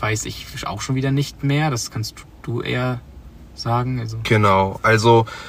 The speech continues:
Speaker 2: ich kann's vielleicht noch mal aus meiner Perspektive kurz, äh, schildern, wie es in dem Krankenhaus dann, äh, abgelaufen ist. Was du alles gesagt hattest mit den, ähm, Check-up,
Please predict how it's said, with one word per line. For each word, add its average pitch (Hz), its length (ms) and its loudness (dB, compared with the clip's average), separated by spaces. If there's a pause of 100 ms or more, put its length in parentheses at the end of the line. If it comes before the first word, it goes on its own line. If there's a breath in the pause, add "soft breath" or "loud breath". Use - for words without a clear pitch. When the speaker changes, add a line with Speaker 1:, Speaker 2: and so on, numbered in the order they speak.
(160 loud breath)
Speaker 2:
ich 120 140 -4
kann's 127 220 4
vielleicht 123 240 4
noch 120 60 4
mal 117 100 8
aus 110 120 2
meiner 127 280 6
Perspektive 120 840 2
kurz, - 380 4
äh, 113 180 4
schildern, 117 640 4
wie 107 140 0
es - 160 -2
in 113 160 2
dem 117 220 4
Krankenhaus 120 580 2
dann, 113 380 2
äh, - 60 2
abgelaufen 117 720 4
ist. 120 240 0 (640 loud breath)
Was 135 180 4
du 160 120 6
alles 135 200 4
gesagt 127 400 4
hattest 131 300 0
mit 120 200 4
den, 113 400 4
ähm, 113 260 4
Check-up, 120 540 2